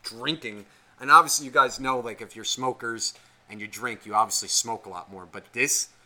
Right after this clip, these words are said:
fucking guy was so gung-ho about not smoking in the fucking car. Like, there was no, like, leeway. There was no, like, "Oh, I'll hang half my body out the fucking window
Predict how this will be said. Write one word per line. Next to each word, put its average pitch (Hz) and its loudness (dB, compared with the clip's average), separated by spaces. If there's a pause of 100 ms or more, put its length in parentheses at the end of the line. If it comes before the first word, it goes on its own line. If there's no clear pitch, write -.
(100)
fucking 151 0
guy 117 6 (200)
was 104 -6
so 143 0 (1500)
gung-ho 143 4 (240)
about 101 -4
not 107 0
smoking 107 -10
in 101 -12
the 98 -14
fucking 101 -8
car. 98 -2
Like, 92 -14
there 123 -6
was 127 -4
no, 135 0
like, 123 -6
leeway. 95 -8
There 107 -12
was 117 -8
no, 127 -6
like, 120 -6
"Oh, 185 8
I'll 147 12
hang 180 -2
half 180 6
my 151 2
body 147 10
out 117 2
the 120 -14
fucking 117 2
window 117 -6